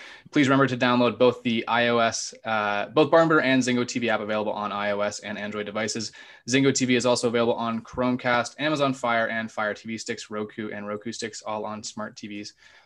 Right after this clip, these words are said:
twenty sixteen and forward. This is long overdue. We've been wanting to do this for quite some time, and we were gonna have you on last week, uh, but Leafs continue to make mo-, make new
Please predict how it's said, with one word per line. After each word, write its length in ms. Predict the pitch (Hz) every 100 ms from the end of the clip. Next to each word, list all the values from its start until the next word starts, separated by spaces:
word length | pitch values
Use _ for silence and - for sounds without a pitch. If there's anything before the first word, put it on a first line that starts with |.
| _
twenty 240 | - 117
sixteen 340 | 110 127 - 120
and 120 | 117
forward. 320 | 160 170 165 - -
This 100 | 185
is 80 | 214
long 240 | 190 156
overdue. 300 | 156 127 123
We've 160 | 120 104
been 120 | 120
wanting 180 | 127 123
to 100 | 117
do 100 | 117
this 160 | 113 -
for 420 | 117 110 107 -
quite 240 | - 131 127
some 140 | 123
time, 420 | - 120 117 117
and 240 | 113 107 107
we 80 |
were 80 | 127
gonna 120 | 156
have 120 | 170 147
you 80 |
on 100 | 139 127
last 280 | 127 131
week, 160 | 123 113 _ _ _ _ -
uh, 320 | 117 110 107
but 400 | 104 120 110 -
Leafs 180 | 123 -
continue 300 | 127 127 113
to 80 | 117
make 120 | 110
mo-, 160 | 120 - -
make 240 | 139 139
new 240 | 131 139